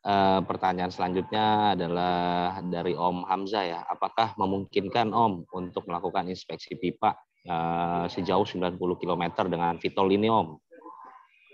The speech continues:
Terus, eh, pertanyaan yang selanjutnya, software, eh, untuk pemetaan tuh apa sih?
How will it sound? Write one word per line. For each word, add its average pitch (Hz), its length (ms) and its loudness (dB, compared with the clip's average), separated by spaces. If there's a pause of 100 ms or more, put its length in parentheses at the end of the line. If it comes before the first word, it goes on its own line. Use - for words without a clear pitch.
(680)
Terus, 113 840 8
eh, 98 440 4
pertanyaan 95 600 -2
yang 92 40 -14
selanjutnya, 110 760 0
software, 117 560 2 (320)
eh, 87 80 -6
untuk 92 240 -6
pemetaan 95 520 2
tuh 123 120 2
apa 95 240 2
sih? 147 320 -2